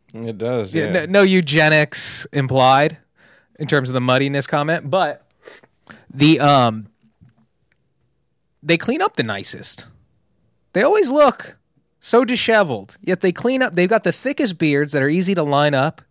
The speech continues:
Speaker 2: to look like that Giga Chad guy. <laughs> You know what I mean?
Speaker 1: Yeah, and they can just throw on, like, one of those, yeah, like a ni-, th-, those guys can pull off, like, a light purple suit.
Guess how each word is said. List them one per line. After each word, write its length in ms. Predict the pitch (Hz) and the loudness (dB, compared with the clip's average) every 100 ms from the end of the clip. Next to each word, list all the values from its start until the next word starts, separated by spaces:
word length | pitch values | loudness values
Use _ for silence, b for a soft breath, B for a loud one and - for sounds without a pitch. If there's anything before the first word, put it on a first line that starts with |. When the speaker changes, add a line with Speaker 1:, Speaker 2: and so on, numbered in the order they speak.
| _ | _
Speaker 2:
to 80 | - | -6
look 180 | 139 143 | -4 -4
like 160 | 139 | -4
that 160 | - 135 | -4 -4
Giga 260 | 143 135 135 | -4 -4 -4
Chad 300 | - 113 123 | -4 -6 -6
guy. 340 | 117 110 127 | -6 -6 -8
<laughs> 1120 | _ _ _ _ - _ _ - - - _ - | _ _ _ _ -20 _ _ -20 -18 -20 _ -2
You 120 | 208 | 0
know 60 | |
what 80 | 220 | 2
I 80 | 220 | 0
mean? 260 | 220 233 240 b b b b b b | 0 -4 -6 b b b b b b
Speaker 1:
Yeah, 460 | 196 175 180 170 180 165 | -4 0 2 4 2 0
and 240 | 202 208 | -2 2
they 120 | 208 | 0
can 180 | 196 190 | 0 -4
just 200 | 165 - | -4 -4
throw 120 | 165 151 | 0 2
on, 100 | 139 | 2
like, 240 | 131 123 110 | 0 -2 -2
one 160 | 127 | -2
of 80 | 123 | 0
those, 200 | 117 107 | -2 -2
yeah, 160 | 113 107 | -2 -2
like 180 | 95 87 | -2 -6
a 120 | 90 | -8
ni-, 260 | 92 107 - - | -4 -6 -6 -10
th-, 160 | 135 - _ _ - | -8 -8 _ _ -6
those 160 | 165 | -4
guys 240 | 165 185 - | 0 0 0
can 160 | 156 | -6
pull 220 | 135 139 | -2 0
off, 260 | 135 131 127 | 2 2 0
like, 240 | 120 117 | -4 -2
a 60 | 110 | -2
light 420 | 92 98 104 - | -2 -2 -4 -6
purple 380 | _ 113 - 107 | _ -6 -4 -10
suit. 500 | - - 98 101 104 | -10 -8 -6 -6 -10